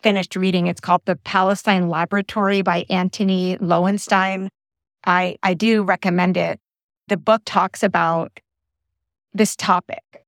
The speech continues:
Israeli drone surveillance technology like spyware, facial recognition software, biometric gathering, infrastructures, smart fences, experimental bombs, A I controlled machine guns that are all tried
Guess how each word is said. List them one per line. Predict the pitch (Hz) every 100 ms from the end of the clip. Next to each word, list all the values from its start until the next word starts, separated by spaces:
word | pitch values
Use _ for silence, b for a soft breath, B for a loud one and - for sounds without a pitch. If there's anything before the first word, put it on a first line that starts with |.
| -
Israeli | 185 202 196 190 180
drone | 185 185 185 185
surveillance | 196 175 180 180
technology | - - 185 175 180 175 180
like | 165 -
spyware, | - 175 180 185 180
facial | - 180 - 180
recognition | 165 180 170 175 190 175
software, | 185 175 - 185 175
biometric | 185 180 175 - 180 -
gathering, | 170 170 175 170 170 175 -
infrastructures, | 202 214 - 190 - 190 170 170 165 165
smart | - - 196 - -
fences, | 190 185 - 180 160 -
experimental | - - 202 196 196 196
bombs, | 170 185 208 202 185 185 180 -
A | - 208
I | 196 196
controlled | 214 196 214 185
machine | 180 175 220 220
guns | 214 180 175 175 175 - _ _ _ _ _ -
that | 214
are | 214 202 - -
all | 214 214 269 285 -
tried | - 240 233 240